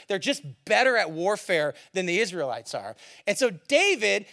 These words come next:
who has a posse of about six hundred fighting men and their families with him, goes to Achish, the king of the, uh, Philistines, and says, "Hey, can we hang with you?" And he says, "Yeah, we'll take you in." And he goes and he moves into a land called Ziklag.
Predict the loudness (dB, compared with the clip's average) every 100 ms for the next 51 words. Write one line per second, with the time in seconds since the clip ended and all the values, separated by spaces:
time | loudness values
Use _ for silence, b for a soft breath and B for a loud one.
0 | B -2 2 2 2 -2 -2 -2 -2 -4
1 | -2 -2 -6 -4 -2 -2 -4 -6 -6 -4
2 | -4 -4 -8 -10 -8 -2 0 0 0 0
3 | 0 -2 -2 -2 -2 -4 -4 -4 -6 -8
4 | -8 -6 -4 -4 B B -8 2 4 4
5 | 2 -2 0 2 0 -2 -4 -6 -8 -4
6 | -2 -2 -2 0 0 B B 2 2 2
7 | 0 0 2 0 -4 -6 -6 -2 -2 4
8 | 6 6 0 B B 0 2 2 -2 0
9 | 0 2 0 0 2 2 2 -6 b b
10 | b b b b -4 -2 0 -2 0 4
11 | 4 4 -2 -2 -4 -2 0 0 0 -2
12 | 2 4 4 0 -2 -2 -2 -4 -2 -2
13 | 0 -2 -4 -6 -8 -6 -6 -6 -8 -12
14 | -12 -16